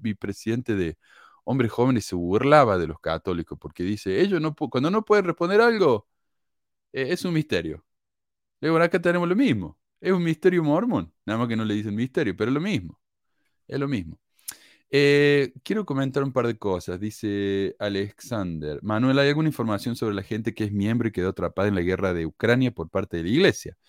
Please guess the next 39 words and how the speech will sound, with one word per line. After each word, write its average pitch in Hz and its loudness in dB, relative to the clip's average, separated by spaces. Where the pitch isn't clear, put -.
Había 107 2
un 120 2
video 107 4
de 104 4
WhatsApp 160 2
de 104 -4
unas 107 -4
jóvenes 110 0
latinas 92 -2
que - -10
estaban 104 0
atrapadas 92 0
en 85 -6
la 78 -4
guerra 104 2
y 104 -6
pedían 104 2
a-, 92 -4
oraciones, 95 -2
eh, 90 2
<clears throat> 110 -6
por 117 4
la 120 6
sociedad 95 -2
de 95 -2
socorro. 80 -8
¿Se - -16
sabe 117 -2
si 98 -8
la 87 -4
iglesia 101 -4
hizo 92 -2
algo 107 0
para 90 0
ayudar 87 0
a 87 -4
su - -16
gente?". 78 -6
Bueno, 127 4